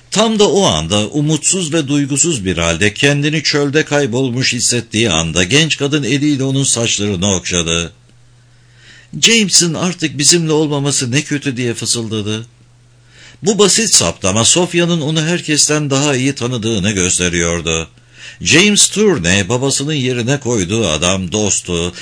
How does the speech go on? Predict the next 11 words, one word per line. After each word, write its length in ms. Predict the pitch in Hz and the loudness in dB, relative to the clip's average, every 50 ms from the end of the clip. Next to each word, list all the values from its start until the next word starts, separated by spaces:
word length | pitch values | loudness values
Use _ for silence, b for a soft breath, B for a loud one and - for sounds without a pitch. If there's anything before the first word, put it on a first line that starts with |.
| B B | B B
sevgilisi, 840 | - - - 123 117 107 101 92 104 95 95 95 - - 98 101 - | -2 0 2 2 2 2 2 0 0 0 0 2 2 2 0 0 0
üç 280 | - 175 180 180 - | -2 -2 -2 -2 -4
yıl 100 | 160 156 | -4 -2
önce 320 | 156 151 151 143 135 151 95 | -2 -2 0 0 0 -2 0
inme 360 | 139 139 139 131 127 135 147 | 0 -2 -2 -2 -2 -2 -2
geçirmiş 640 | 135 135 131 123 - 135 123 113 110 131 - - | -2 -2 -2 -2 -2 -2 -2 -4 -2 -2 -2 -2
ve 100 | 95 110 110 | -2 -2 0
ölmüştü. 800 | 95 92 98 98 87 82 98 104 - - - 85 85 85 85 - _ _ _ _ 131 | 0 0 0 -2 -2 -2 -2 -2 -2 -2 -4 -4 -4 -4 -6 -8 _ _ _ _ -4
Luwak 400 | 156 151 127 127 123 107 - - | -2 0 0 0 -2 -4 -4 -4
gözyaşlarına 880 | 104 113 104 82 87 98 95 90 - - 95 95 90 78 87 101 92 | -4 -2 -2 -2 -2 -2 -2 -2 -2 -2 -2 -4 -4 -2 -2 -2 -2
boğuldu. 600 | 90 90 87 85 87 85 80 80 82 80 80 80 | 0 -2 -2 -2 -2 -4 -4 -4 -4 -4 -6 -8